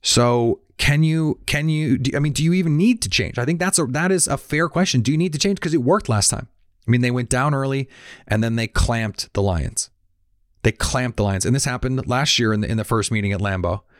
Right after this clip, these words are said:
Lions got out early. And then they, the, in the second half, I mean, the Packers gave up, I think, under a hundred yards in the second half. And I'm pretty sure it was less than that. So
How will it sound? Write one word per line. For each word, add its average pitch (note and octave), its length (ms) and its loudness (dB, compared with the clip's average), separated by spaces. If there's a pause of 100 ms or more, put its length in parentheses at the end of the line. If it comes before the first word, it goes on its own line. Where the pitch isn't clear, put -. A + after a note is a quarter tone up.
(500)
Lions G#2 300 2
got G2 200 -2
out F#2+ 160 -2
early. C#3 400 0 (1000)
And A#2 160 4
then C#3 400 0 (540)
they, - 160 0
the, - 260 -2
in C3 60 -2
the C3 60 -4
second C#3 280 -2
half, E3+ 320 -2
I B2 60 0
mean, B2 240 0 (440)
the - 60 -2
Packers D#3+ 320 4
gave C#3 160 0
up, C#3 140 -2
I A2+ 80 0
think, - 440 0 (140)
under D3+ 300 2
a G#2+ 80 0
hundred C#3 320 -2
yards A#2+ 340 0
in G#2 80 0
the G2+ 60 0
second A2 300 -2
half. C#3+ 520 -4 (320)
And A#2+ 100 2
I'm G2+ 240 0
pretty E3+ 200 0
sure B2 180 0
it A2 40 -2
was G2+ 140 0
less A#2+ 260 0
than G2 160 0
that. F#2+ 240 -4 (500)
So C3 440 2